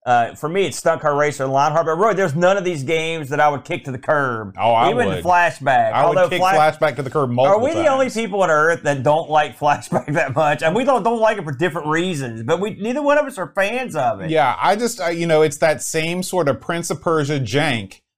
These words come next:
Speaker 2: that you see, that, you know,
Speaker 1: Oh,
Speaker 2: animation, like,
Speaker 1: man.
Speaker 2: the, all the animation's so good, but it doesn't matter how good the animation is if the gameplay stinks, and it does.
Speaker 1: There you go. There you go. So that's our look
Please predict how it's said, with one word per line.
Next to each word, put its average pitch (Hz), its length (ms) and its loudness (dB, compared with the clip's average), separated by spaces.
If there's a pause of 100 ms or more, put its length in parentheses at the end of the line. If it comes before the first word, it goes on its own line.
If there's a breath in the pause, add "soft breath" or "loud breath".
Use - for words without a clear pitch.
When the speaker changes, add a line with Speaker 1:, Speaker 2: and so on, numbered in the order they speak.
Speaker 2:
that 127 100 -4
you 123 200 -2
see, 135 320 -2
that, 113 240 0
you 127 160 -2
know, 120 120 2
Speaker 1:
Oh, 120 40 2
Speaker 2:
animation, 139 680 0
like, 139 120 2
Speaker 1:
man. 131 60 -4
Speaker 2:
the, 156 60 2
all 180 140 4
the 190 100 0
animation's 190 580 0
so 175 160 0
good, 180 220 0
but 151 120 2
it 151 40 -4
doesn't 190 220 0
matter 165 180 2
how 156 140 0
good 160 180 -2
the 143 100 -4
animation 131 400 -6
is 110 220 -6 (200 soft breath)
if 120 120 -10
the 127 80 -2
gameplay 117 480 0
stinks, - 500 -8
and 113 140 -6
it 101 80 -8
does. 95 460 -4
Speaker 1:
There 135 140 -2
you 151 140 -4
go. 135 320 2
There 135 160 -6
you 165 120 -2
go. 160 60 2
So 175 140 0
that's 220 280 2
our 262 200 4
look 254 420 2